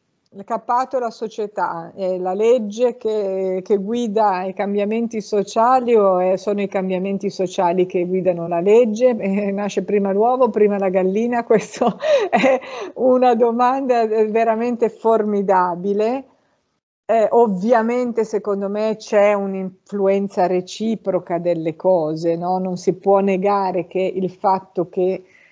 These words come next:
Eh, la legge permetta o non permetta dei cambiamenti, eh, incide sulla vita delle persone, consente, genera, diciamo così, eh, dei, dei, dei cambiamenti sociali,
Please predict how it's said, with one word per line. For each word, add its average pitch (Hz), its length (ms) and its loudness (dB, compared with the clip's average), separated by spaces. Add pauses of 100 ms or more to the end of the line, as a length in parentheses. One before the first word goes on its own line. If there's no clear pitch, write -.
(200)
Eh, 156 760 -2
la 180 180 2
legge 190 480 4
permetta 196 640 0
o 185 60 4
non 185 280 -2
permetta 185 680 -2
dei 170 180 0
cambiamenti, 180 1200 -2 (520)
eh, 160 680 -4
incide 196 480 2
sulla 175 300 0
vita 175 260 0
delle 175 240 0
persone, 190 760 -2
consente, 175 880 0
genera, 160 1400 -2
diciamo 165 640 -2
così, 175 500 0
eh, 170 160 0
dei, 160 240 -4
dei, 160 180 -2
dei 160 160 -2
cambiamenti 180 680 0
sociali, 190 800 2